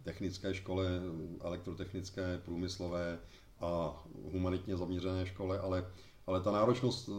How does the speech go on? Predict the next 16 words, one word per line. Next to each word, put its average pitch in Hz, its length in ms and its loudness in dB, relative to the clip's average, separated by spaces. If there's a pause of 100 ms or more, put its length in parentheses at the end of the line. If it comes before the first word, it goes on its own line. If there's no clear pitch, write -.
(160)
ma-, 90 360 -2
maturity 101 560 2 (240)
je 113 160 8
tedy 143 300 8
podle 110 340 2
mého 113 180 4
názoru 110 380 4
nižší, 104 360 2
než 101 140 0
byla 101 220 2
před 95 220 -4
třeba 95 260 -2
dvaceti 90 400 -4
lety, 80 320 -4 (400)
ale, 87 200 2
eh, 85 340 0